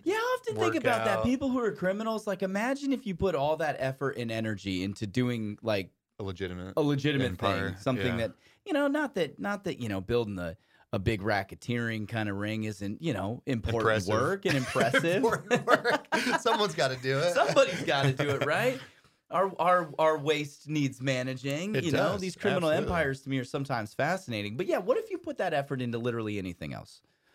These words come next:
Speaker 1: What would happen from it?
Speaker 2: Yeah, you know, and I think that we all have a little, um, a little bit of that, not to that extreme or to, to that detriment, but, like, I know that I spend time doing things that I'm like,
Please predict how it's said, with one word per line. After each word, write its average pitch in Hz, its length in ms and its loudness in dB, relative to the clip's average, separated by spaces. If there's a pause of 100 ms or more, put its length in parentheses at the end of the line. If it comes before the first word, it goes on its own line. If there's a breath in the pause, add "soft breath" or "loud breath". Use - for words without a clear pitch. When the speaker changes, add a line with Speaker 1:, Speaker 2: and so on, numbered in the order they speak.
(240 soft breath)
Speaker 1:
What 151 180 2
would 143 120 0
happen 90 340 -8
from - 240 -16
it? - 80 -18 (160)
Speaker 2:
Yeah, 117 400 0
you 196 140 -2
know, 190 160 2
and 170 80 2
I 165 80 4
think 160 220 -6
that 151 100 0
we 123 120 2
all 110 180 4
have 107 200 2
a 104 60 -6
little, 101 600 -2
um, 101 640 -4
a 113 80 0
little 107 240 0
bit 104 380 -2
of 104 340 -2 (120)
that, 101 360 0
not 120 220 -4
to - 80 -8
that 110 160 -2
extreme 104 500 -4
or 95 80 -2
to, 98 380 -4
to - 200 -8
that 98 280 -2
detriment, 98 500 -4
but, 104 140 -4
like, 95 240 -6 (260 soft breath)
I - 80 4
know 127 140 4
that 101 120 0
I 104 60 2
spend 101 300 -6
time 95 200 -6
doing 95 280 -4
things 92 460 -6
that 92 280 -4 (180)
I'm 95 220 -2
like, 87 300 -4